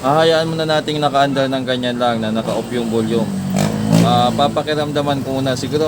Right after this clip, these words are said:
mga isang oras, kung wala naman nangyari na, eh, pa-finalize ko na lang to. So, mga boss, hanggang dito na lang muna.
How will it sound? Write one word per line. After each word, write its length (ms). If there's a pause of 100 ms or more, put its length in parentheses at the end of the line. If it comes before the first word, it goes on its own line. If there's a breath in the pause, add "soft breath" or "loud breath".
mga 160
isang 240
oras, 560
kung 160
wala 240
naman 240
nangyari 480
na, 320 (560)
eh, 240
pa-finalize 720
ko 80
na 240
lang 80
to. 160 (800)
So, 320
mga 240
boss, 240
hanggang 160
dito 240
na 160
lang 80
muna. 320